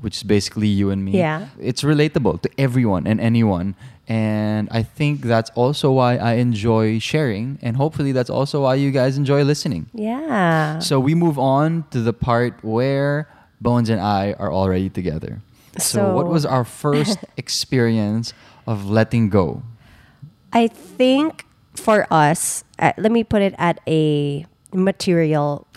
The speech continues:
Speaker 2: item kind of thing.
Speaker 1: Yeah, yeah, yeah.
Speaker 2: The first time I moved into, you know, my own place, I asked Mikael to help me. And we brought all of my stuff from our old house, like,
Speaker 1: Mm-hmm.
Speaker 2: the house that I was living in with Mom, Victor, and Lauren.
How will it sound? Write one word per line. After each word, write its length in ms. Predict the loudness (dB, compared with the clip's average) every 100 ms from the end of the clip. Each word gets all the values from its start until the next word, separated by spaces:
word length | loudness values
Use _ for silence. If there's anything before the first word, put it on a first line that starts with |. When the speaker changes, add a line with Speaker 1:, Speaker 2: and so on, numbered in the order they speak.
| -4
Speaker 2:
item 380 | 0 2 0 -2
kind 240 | -6 -10
of 80 | -10
thing. 200 | -8 -2
Speaker 1:
Yeah, 180 | 2 2
yeah, 140 | 4 2
yeah. 160 | 2
Speaker 2:
The 80 | 0
first 360 | 2 0 0 0
time 300 | 0 0 0
I 120 | 0
moved 340 | 2 2 0 -2
into, 1080 | 0 0 -2 -2 2 2 4 4 4 2 0 _ _ _ _ _ _ _ -4
you 160 | 0
know, 80 | 2
my 140 | 2 2
own 240 | 2 0
place, 540 | 0 0 0 -2 -8 -6
I 60 |
asked 240 | -2 -2 0
Mikael 340 | -2 0 0
to 80 | 0
help 240 | 0 -2
me. 260 | 0 -4 -4 -12 -20 -20 -20 -6
And 600 | 0 2 2 2 2 0
we 120 | 0 0
brought 380 | 0 0 0 0
all 240 | 0 2
of 200 | 0 -2
my 720 | -2 0 0 0 0 -2 -6 -12 _
stuff 420 | -12 -6 0 0 -2
from 640 | -6 -4 -4 -4 -8 -10 _ _ _ -4
our 120 | 0 2
old 200 | 2 0
house, 560 | -4 -6 -12 -14 -16
like, 220 | -4 0 2
Speaker 1:
Mm-hmm. 60 |
Speaker 2:
the 80 | 2
house 220 | 2 0
that 120 | 0 0
I 40 |
was 140 | 0
living 240 | 2 0 0
in 120 | 0
with 140 | 0 0
Mom, 360 | 2 2 0
Victor, 220 | -4 -8
and 240 | -8 -4 0
Lauren. 360 | 0 -2 -6